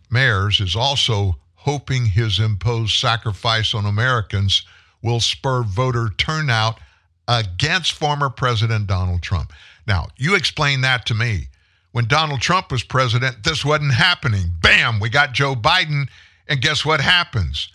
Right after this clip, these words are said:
They start flooding across the southern border. But he wants Americans, because of what is happening in Denver, he's let,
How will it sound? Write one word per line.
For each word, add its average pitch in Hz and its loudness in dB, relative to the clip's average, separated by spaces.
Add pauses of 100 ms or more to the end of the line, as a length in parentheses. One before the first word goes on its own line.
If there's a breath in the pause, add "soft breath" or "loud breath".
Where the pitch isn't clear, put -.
(160)
They 147 -2
start 147 -2
flooding 156 -2
across 143 -2
the 139 -4
southern 147 -2
border. 139 -2 (240 loud breath)
But 139 0
he 175 0
wants 170 -2
Americans, 147 2
because 139 -2
of 127 -2
what 143 0 (220 loud breath)
is 123 0
happening 156 0
in 127 0
Denver, 147 2 (680)
he's 175 0
let, 170 2